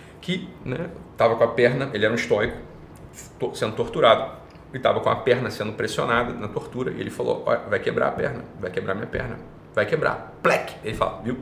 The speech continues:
Quebrou. Então, porque ele diz o seguinte, ele não perturbou a sua razão, ele não perturbou o seu espírito através daquela dor, tá? Bem,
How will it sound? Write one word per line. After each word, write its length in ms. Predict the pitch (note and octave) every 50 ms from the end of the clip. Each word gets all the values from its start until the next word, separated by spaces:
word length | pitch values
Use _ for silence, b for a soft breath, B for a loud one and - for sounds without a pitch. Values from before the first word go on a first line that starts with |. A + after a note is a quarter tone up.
| - -
Quebrou. 360 | - C3+ B2+ A#2 G2 - - - - - - - - B B B B B B B B
Então, 120 | B E3+
porque 100 | E3 F#3
ele 60 | F3 -
diz 60 | -
o 40 | -
seguinte, 180 | C3 G#2+ - -
ele 160 | - C#3 C#3+ D3
não 140 | D#3 D#3+
perturbou 760 | D3+ - - D3 - - - C#3 C3 B2 A#2 C3+ E3+ - -
a 80 | A2+ A#2
sua 200 | A2+ - - - G#2+
razão, 420 | C3 A2+ A2+ G#2+ G#2+ A2 A2+ A2 -
ele 80 | A2+ A2+ A2+
não 60 | A2
perturbou 500 | A2 A#2+ - - C#3 C3 B2 A2+ G#2+ G#2
o 20 |
seu 140 | G#2 - B2+
espírito 360 | B2+ - - B2+ C3 - - - - - - -
através 360 | - B2 - - B2+ A#2+ A#2+
daquela 300 | B2+ A#2+ - B2 B2 C#3 C3
dor, 220 | G#2 F2 - - - - - - - - - -
tá? 200 | - - - - - -
Bem, 220 | - D#3+ - -